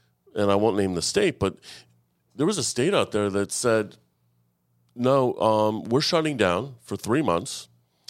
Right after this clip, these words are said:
and if you have a real estate contract, um, that's closing later than March sixteenth,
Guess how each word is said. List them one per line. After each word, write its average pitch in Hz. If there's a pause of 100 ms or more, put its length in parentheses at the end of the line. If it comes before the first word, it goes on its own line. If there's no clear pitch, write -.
(240)
and 110
if 104
you 143
have 151
a 113
real 107
estate 139
contract, 160 (440)
um, 107
that's 107
closing 127
later 110
than 117
March 104
sixteenth, 127